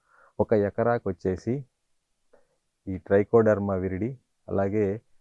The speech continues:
పర్పులిసీలియం అనే జీవ శిలీంధ్రం ఉంటుంది, నెమటోడ్స్ని అంటే నులి పురుగుల్ని నివారించుకోవడానికి. దీన్నే మనం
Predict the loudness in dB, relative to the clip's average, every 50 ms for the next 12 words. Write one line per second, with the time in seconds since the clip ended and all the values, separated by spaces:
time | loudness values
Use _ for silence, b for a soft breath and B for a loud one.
0 | _ _ _ -4 -4 -4 -2 0 2 2 2 2 0 -2 -2 0 0 -2 -4 -4
1 | -4 -6 -6 -6 -4 -2 -2 -2 -2 -4 -6 -8 -8 -6 -6 -8 -8 -10 -10 -10
2 | -10 -10 -8 -10 -10 -14 -14 -10 -8 -6 -6 -4 -2 -2 -2 -2 -4 -8 -14 -14
3 | -14 -16 -16 -14 -12 -8 -6 -4 -6 -6 -6 -6 -6 -6 -6 -6 -6 -6 -6 -6
4 | -8 -8 -8 -6 -4 -2 -2 -4 -4 -8 -14 -14 _ -12 -12 -10 -12 -14 -16 -18
5 | -14 -10 -8 -6 -4 -4 -4 -6 -6 -8 -8 -8 -10 -12